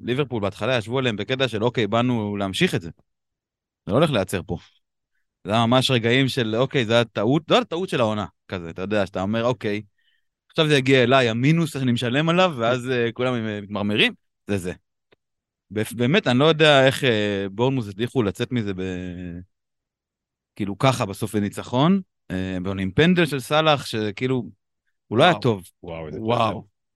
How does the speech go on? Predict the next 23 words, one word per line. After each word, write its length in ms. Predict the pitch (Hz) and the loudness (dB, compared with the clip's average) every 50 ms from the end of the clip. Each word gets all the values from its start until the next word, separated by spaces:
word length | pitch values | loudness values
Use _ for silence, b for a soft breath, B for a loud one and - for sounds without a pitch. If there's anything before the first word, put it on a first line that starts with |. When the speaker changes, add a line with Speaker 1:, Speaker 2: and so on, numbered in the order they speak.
| _ _ _ _ _ _ _ _ _ _ _ | _ _ _ _ _ _ _ _ _ _ _
Speaker 1:
הוא 120 | _ 107 123 | _ 2 4
לא 60 | 160 | 4
היה 80 | 190 185 | 4 6
טוב, 200 | _ 214 208 180 | _ 4 4 4
הפנדל 360 | 139 - 160 170 180 175 160 | 4 4 4 2 4 4 2
הזה 180 | 147 131 135 127 | 2 2 2 2
היה, 540 | 123 131 135 139 139 135 131 123 120 117 113 | 2 2 2 2 2 0 0 -2 -2 -4 -4
הוא 100 | 113 113 | -4 -4
די 140 | 127 147 143 | -4 -4 -4
שיקף 320 | - 151 131 - 127 117 - | -4 -6 -2 -2 -2 -2 0
את 60 | - | -2
המשחק 400 | 110 107 95 - 113 104 - 95 | -2 -2 -2 -2 -4 -4 -4 -4
הזה. 120 | 87 82 80 _ _ _ _ _ _ _ _ _ _ _ _ _ _ _ _ | -8 -8 -10 _ _ _ _ _ _ _ _ _ _ _ _ _ _ _ _
שדווקא 220 | 117 117 143 175 147 | -2 0 0 2 2
גם 140 | 117 110 117 | 2 2 2
הוא, 120 | 139 156 104 82 - - _ _ | 2 0 0 -4 -10 -16 _ _
זה 100 | - 135 | -4 -2
שהוא 200 | 175 - 208 175 | 0 0 0 2
נשאר, 340 | 143 120 - 113 123 147 156 | 2 2 0 0 0 0 0
אגב, 220 | 160 156 175 143 110 | 2 0 -2 -2 -2
זה 500 | 101 98 95 90 85 85 85 85 82 71 64 87 101 _ _ _ _ _ _ _ _ _ _ _ _ _ _ _ _ _ _ | -8 -8 -8 -8 -8 -8 -8 -10 -10 -12 -14 -16 -18 _ _ _ _ _ _ _ _ _ _ _ _ _ _ _ _ _ _
פלוס 220 | - 147 160 151 160 | 0 0 2 2 2
אדיר. 260 | 135 131 135 131 | 0 2 2 2